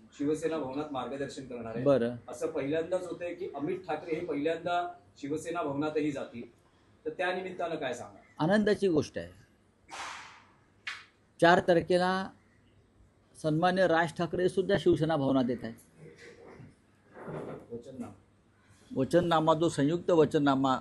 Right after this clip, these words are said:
Speaker 2: आम्ही प्रकाशित करतो आहोत, त्या संदर्भात काल उद्धवजी आणि राजसाहेबांमध्ये चर्चा झाली प्रदीर्घ काळ.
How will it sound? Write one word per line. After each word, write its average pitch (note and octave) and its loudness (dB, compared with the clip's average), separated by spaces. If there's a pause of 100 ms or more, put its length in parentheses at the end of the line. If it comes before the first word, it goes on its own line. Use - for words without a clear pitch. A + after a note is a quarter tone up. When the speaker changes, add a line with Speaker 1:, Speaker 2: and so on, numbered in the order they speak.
Speaker 2:
आम्ही B2+ 0
प्रकाशित C#3 -2
करतो G2 -2
आहोत, F2+ -4 (880)
त्या C3 2
संदर्भात C#3 2 (120)
काल C3+ 2
उद्धवजी B2+ 0
आणि C3 2 (500)
राजसाहेबांमध्ये C3 -2
चर्चा C3+ 0
झाली F#2+ -4 (260)
प्रदीर्घ C3+ 6
काळ. F2 -4